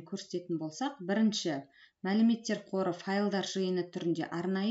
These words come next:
бөлінген компьютердің қатты дискісінде орналасады, яғни файлдық серверде. Екінші, клиенттік компьютерлерден тұратын локальдық желі болады. Олардың әрқайсысында мәліметтер қорын басқару жүйесі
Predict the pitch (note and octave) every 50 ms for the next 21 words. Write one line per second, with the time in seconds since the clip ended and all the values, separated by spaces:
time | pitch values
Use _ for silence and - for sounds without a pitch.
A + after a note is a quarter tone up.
0 | A3 F#3+ F3 F#3+ F#3+ F#3+ F#3+ F3+ F#3 F#3+ F3+ E3+ - - F3+ F3 E3+ - F3+ -
1 | - E3+ D#3+ - D#3 D3+ - _ - - _ _ _ - - G3+ G3 - _ -
2 | F#3+ D#3 E3 F#3 F3 - - - - - - F3 D#3+ D#3+ D#3+ D3+ D#3+ F#3 G3+ G#3+
3 | G3+ F#3 E3 D3+ - - - C#3 C#3 C3+ E3+ F#3 G3+ G3+ F#3+ F#3 F#3 F#3+ F#3+ F3
4 | - - F3+ F3+ F#3 F3+ F3+ F3+ - - - F#3 F3+ F3 F3 F3 E3+ E3+ F3 E3+
5 | E3+ E3+ - _ _ _ _ - - - - _ _ G#3 A3 A3 - C#4+ B3+ -
6 | - - F#3+ E3+ D#3 - - _ _ _ _ - - G#3+ A#3 B3 B3+ A#3+ B3 -
7 | C#4+ C#4 - - A3+ A3 G#3+ A#3+ A#3+ - A#3+ G#3 G#3+ G#3 G3+ F#3 G3+ G3 F3+ F3
8 | G3 G3 F#3+ F#3 - - F3+ E3 E3+ F3+ F3+ - - G3+ G3+ G3 G3 D#3+ D3+ -
9 | - F#3+ F#3+ F3+ F#3 F3 E3 E3 E3+ G3+ B3+ C#4+ - - - - - - _ _
10 | _ F#3 G3 G#3 G#3+ G#3+ G#3+ G#3 F3+ F3 - F#3+ G3 A3 A3 - - G3 G3 F#3+
11 | - - - F3+ F3 E3+ E3+ E3 E3+ F3+ F#3+ G3+ G3+ G3+ G3 G3+ - F#3+ F3 -
12 | - - F3+ F3 F3 E3 D#3 E3+ E3+ E3+ - - - E3 D#3+ D3+ D3+ D3+ F#3 G3
13 | G#3 G3+ - - C4